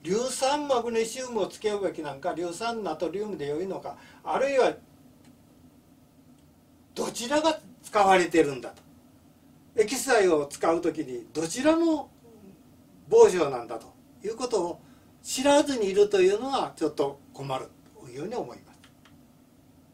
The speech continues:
で、えー、ぼ-、大王は感射性で刺激性、房省は浸透圧の下剤、すなわち房省はうんちに水分を入れてブヨブヨと膨らませる、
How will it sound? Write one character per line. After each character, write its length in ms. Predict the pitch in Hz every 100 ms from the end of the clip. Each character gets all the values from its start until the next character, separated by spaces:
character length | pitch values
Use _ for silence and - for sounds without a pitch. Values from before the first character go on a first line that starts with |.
| _ _ _ _ _ _ _ _ _ _ _ -
で、 200 | 214 240
え 500 | 180 180 165 156 143 - - - - -
ー、 40 | 156
ぼ-、 120 | 208 -
大 260 | 151 156 170
王 160 | 135
は 180 | 147 156
感 220 | - 151
射 160 | 147 147
性 220 | - 135
で 120 | 143
刺 340 | 160 - 151 147
激 200 | 180 -
性、 320 | - 143 135 - - - _ -
房 220 | 151 196 190
省 260 | - 143
は 180 | 175 196 -
浸 380 | - - 175 170
透 200 | 175 151
圧 340 | 139 - - - - - -
の 120 | 180 196
下 140 | 127
剤、 260 | - 113 - - - -
す 100 | -
な 120 | 170 143
わ 100 | 131
ち 260 | 175 196 - -
房 200 | 180 269 285
省 280 | 269 220
は 220 | 226 220 - -
う 140 | 208 180
ん 100 | 185
ち 160 | 160
に 100 | 143
水 260 | - 170 160
分 220 | 143 131
を 60 | 120
入 80 |
れ 100 | 120
て 160 | 120 185
ブ 160 | 139 160
ヨ 140 | 143
ブ 100 | 156
ヨ 140 | 196
と 140 | 202 233
膨 140 | -
ら 120 | 135
ま 100 | 113
せ 100 | 110
る、 60 | -